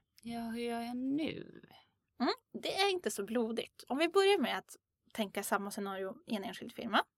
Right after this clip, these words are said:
Speaker 2: och de andra bolagsformerna där du gör på samma sätt, till exempel ett handelsbolag eller ett kommanditbolag. Du bokför upp att du har gjort en egen insättning. Du har alltså skjutit till pengar till ditt företag.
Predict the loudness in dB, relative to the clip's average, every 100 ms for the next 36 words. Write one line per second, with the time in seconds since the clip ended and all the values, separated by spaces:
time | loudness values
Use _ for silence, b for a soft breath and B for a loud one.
0 | _ -6 -2 2 4 6 6 4 2 0
1 | -2 -4 -4 -4 -6 -6 -4 -4 -6 -6
2 | -4 -4 -2 -2 -4 -14 -10 -8 -10 -10
3 | -12 -8 -8 -8 -10 -8 -8 -8 -12 -14
4 | -16 -14 -12 -12 -16 _ -2 0 0 -6
5 | _ b b b b b _ 0 0 2
6 | 0 -2 -2 -2 0 -2 -4 -10 -10 -2
7 | -2 -2 -4 -8 -10 -2 0 0 -4 -6
8 | -8 _ -16 -16 -18 _ 2 2 2 -2
9 | -2 0 -6 -6 -2 0 0 -4 -10 -12
10 | -10 -10 -8 -10 -10 -12 -14 -14 0 0